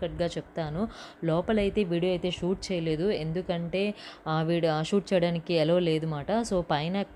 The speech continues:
ఇక్కడికి వచ్చాక, అంటే చెకింగ్ అదంతా కంప్లీట్ అయిపోయాకే నేను పైన వెయిటింగ్ హాల్ దగ్గరికి వచ్చాక నేను వీడియో షూట్ చేశాను అనమాట.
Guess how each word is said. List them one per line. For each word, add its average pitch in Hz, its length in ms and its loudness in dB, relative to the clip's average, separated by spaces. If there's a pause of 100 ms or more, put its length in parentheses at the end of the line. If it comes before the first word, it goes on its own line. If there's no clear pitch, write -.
(120)
ఇక్కడికి 190 320 -2
వచ్చాక, 180 360 -2
అంటే 160 320 -2
చెకింగ్ 175 280 -2
అదంతా 165 240 0
కంప్లీట్ 180 420 -2
అయిపోయాకే 180 480 0 (360)
నేను 185 120 -4
పైన 175 220 2
వెయిటింగ్ 170 280 0
హాల్ 175 200 0
దగ్గరికి 165 220 -2
వచ్చాక 170 300 -4
నేను 233 180 0
వీడియో 160 340 2
షూట్ 170 340 -4
చేశాను 147 300 -4
అనమాట. 131 380 -6